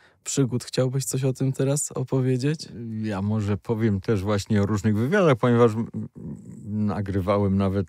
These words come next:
Speaker 2: nagrywałem tam dla telewizji kiedyś jakieś testy samochodów ciężarowych, gdzie też nie było okazji rozmowy o Panu Bogu, bo to jakby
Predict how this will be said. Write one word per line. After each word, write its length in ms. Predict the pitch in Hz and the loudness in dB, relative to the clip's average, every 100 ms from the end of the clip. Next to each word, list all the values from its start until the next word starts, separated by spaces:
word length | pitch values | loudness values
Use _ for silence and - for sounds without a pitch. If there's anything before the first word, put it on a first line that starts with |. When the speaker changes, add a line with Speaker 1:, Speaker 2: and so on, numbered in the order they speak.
| _ 92 | _ -8
Speaker 2:
nagrywałem 800 | 98 101 98 92 98 95 95 | -4 -2 -2 0 0 2 0
tam 160 | 90 95 | 0 0
dla 160 | 98 92 | 2 2
telewizji 640 | 107 104 98 101 92 95 | 2 2 4 0 0 -4
kiedyś 260 | 107 101 | -2 0
jakieś 300 | 98 90 107 | 0 0 0
testy 380 | - 110 - 113 | 2 2 2 -2
samochodów 540 | - 98 104 107 113 104 | -2 2 2 2 0 0
ciężarowych, 640 | 117 104 104 107 101 110 - - - - - | 0 2 4 2 2 -2 -6 -20 -20 -20 -8
gdzie 200 | 110 127 | 2 4
też 200 | 120 208 | 6 8
nie 140 | 165 127 | 8 8
było 200 | 104 110 | 8 8
okazji 420 | - 110 101 110 | 8 4 6 6
rozmowy 480 | 107 104 107 95 98 | 6 6 6 6 4
o 80 | 90 | 4
Panu 280 | 101 104 | 4 4
Bogu, 360 | 92 98 76 87 | 4 2 2 0
bo 140 | 87 | -2
to 200 | 98 110 | 0 2
jakby 720 | 107 104 98 104 107 107 107 | 2 2 2 4 4 4 2